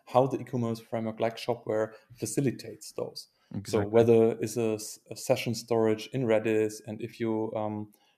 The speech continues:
Speaker 1: try to tackle a problem, you have to look deep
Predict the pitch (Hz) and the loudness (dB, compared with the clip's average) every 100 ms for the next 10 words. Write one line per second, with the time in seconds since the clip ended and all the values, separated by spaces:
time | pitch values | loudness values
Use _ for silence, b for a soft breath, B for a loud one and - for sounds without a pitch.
0 | _ - 113 113 123 - 123 131 120 107 | _ -4 -2 -2 -4 -2 -2 0 0 -2
1 | - 120 135 147 151 b b _ 117 107 | 4 4 4 0 -2 b b _ -2 0
2 | 120 - 120 113 110 113 - 113 113 117 | -2 -4 -2 0 0 -2 -6 0 0 0
3 | - _ _ 151 143 | -12 _ _ -2 -2